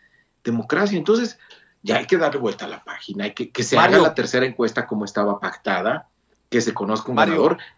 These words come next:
Speaker 1: y vámonos pa' adelante.
Speaker 2: Mario, déjame interrumpirte para preguntarte.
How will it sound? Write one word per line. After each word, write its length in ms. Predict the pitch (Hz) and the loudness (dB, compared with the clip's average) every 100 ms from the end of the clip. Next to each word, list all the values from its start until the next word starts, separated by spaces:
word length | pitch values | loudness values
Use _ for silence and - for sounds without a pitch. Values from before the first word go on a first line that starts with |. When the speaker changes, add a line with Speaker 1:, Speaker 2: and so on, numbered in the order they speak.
| _ _ | _ _
Speaker 1:
y 120 | - | -4
vámonos 340 | 117 113 120 113 | 0 2 0 -4
pa' 120 | 95 | -6
adelante. 600 | 82 82 - - - - - - _ _ _ _ - | -6 -8 -14 -18 -20 -20 -20 -20 _ _ _ _ -4
Speaker 2:
Mario, 340 | 151 175 175 - | 0 2 2 0
déjame 320 | 170 190 180 | 0 0 -2
interrumpirte 720 | 156 147 139 131 160 165 160 | 0 0 0 -2 -2 0 0
para 340 | - 135 127 | 4 4 4
preguntarte. 760 | - 131 123 120 143 147 - 117 | 2 -2 -2 2 2 2 -4 -14